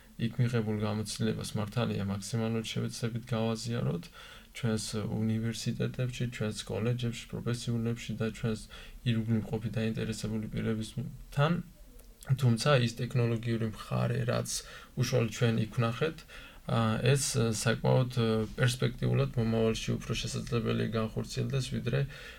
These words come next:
დაგეგმილი ერთი-ორი წლის, პერიოდში, რადგანაც ძალიან ღირებული და ძალიან, ასე რომ ვთქვათ, შთამბეჭდავი იყო იქ არსებული,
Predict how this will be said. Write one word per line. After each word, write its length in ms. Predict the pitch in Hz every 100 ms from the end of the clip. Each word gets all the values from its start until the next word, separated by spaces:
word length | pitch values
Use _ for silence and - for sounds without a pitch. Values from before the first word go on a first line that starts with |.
| - - 113
დაგეგმილი 640 | 107 107 107 107 120 127 113
ერთი-ორი 520 | 110 - 117 110 110
წლის, 340 | - 123 131 - - 117 113 107
პერიოდში, 540 | - 110 110 110 - -
რადგანაც 480 | 104 120 113 123 131 - - - - -
ძალიან 480 | - 110 113 117 107
ღირებული 600 | 110 110 113 113 113 110
და 120 | 135
ძალიან, 580 | 117 113 104 110 117 127 113
ასე 260 | 113 107 107
რომ 120 | 110
ვთქვათ, 360 | 110 - 123 123
შთამბეჭდავი 800 | - - 110 104 117 123 110 104
იყო 200 | 101 - 117
იქ 160 | 107 -
არსებული, 600 | - - 110 104 104